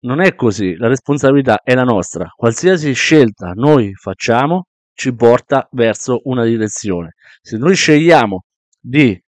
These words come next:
prendere la via per i nostri obiettivi, alla fine raggiungeremo i nostri obiettivi, qualsiasi esso sia. Se noi scegliamo la via della lamentela, ci-, non continu-, continuiamo costantemente a farci del male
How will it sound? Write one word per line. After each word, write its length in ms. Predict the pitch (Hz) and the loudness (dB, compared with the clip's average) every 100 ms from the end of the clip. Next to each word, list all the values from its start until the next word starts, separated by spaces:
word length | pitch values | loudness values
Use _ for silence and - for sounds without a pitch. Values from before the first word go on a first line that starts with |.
| _ _ _ _ _ | _ _ _ _ _
prendere 400 | 143 160 170 139 | 4 4 6 4
la 120 | 139 | 6
via 280 | 143 135 98 90 _ | 6 4 2 -2 _
per 200 | 127 131 | 2 4
i 60 | 139 | 4
nostri 300 | 151 - 123 | 2 2 -2
obiettivi, 760 | 117 107 - 127 151 165 175 - _ _ _ _ _ _ _ _ _ | 0 -4 -2 0 2 2 0 -6 _ _ _ _ _ _ _ _ _
alla 260 | 123 139 127 | 2 4 4
fine 460 | 127 143 156 156 - | 2 2 4 4 2
raggiungeremo 800 | 120 117 123 120 113 123 139 127 | 0 0 0 2 2 2 -2 -8
i 100 | - | -6
nostri 400 | 117 110 - 110 107 | -4 -4 -6 -10 -8
obiettivi, 720 | 113 110 101 _ 87 _ _ _ _ _ _ | -8 -6 -8 _ -20 _ _ _ _ _ _
qualsiasi 720 | 123 123 170 196 180 185 180 | -2 0 4 4 6 2 -2
esso 480 | - 139 131 143 127 - | 2 2 2 -2 -2 -6
sia. 360 | - 123 87 - _ _ _ | -4 -2 -2 -8 _ _ _
Se 180 | - 131 | -8 0
noi 280 | 180 196 | 4 4
scegliamo 600 | 175 - 165 165 123 104 | 4 4 4 6 4 4
la 100 | 107 | 0
via 220 | 113 175 139 | 2 4 4
della 180 | 127 | 4
lamentela, 720 | 113 113 110 101 117 135 147 165 _ _ _ _ _ _ _ _ | 4 2 -2 2 2 6 4 2 _ _ _ _ _ _ _ _
ci-, 120 | - | -8
non 160 | 139 139 | -2 0
continu-, 440 | 147 147 143 151 | 0 -2 -2 -4
continuiamo 560 | - 139 143 160 127 113 | -4 -6 -2 0 2 0
costantemente 840 | 135 - 123 120 127 131 117 107 | -2 -2 -2 0 0 0 -2 -4
a 80 | 98 | -8
farci 420 | - 131 139 120 | 0 0 0 -2
del 140 | 104 101 | -4 -2
male 460 | 110 143 214 196 | 0 2 2 0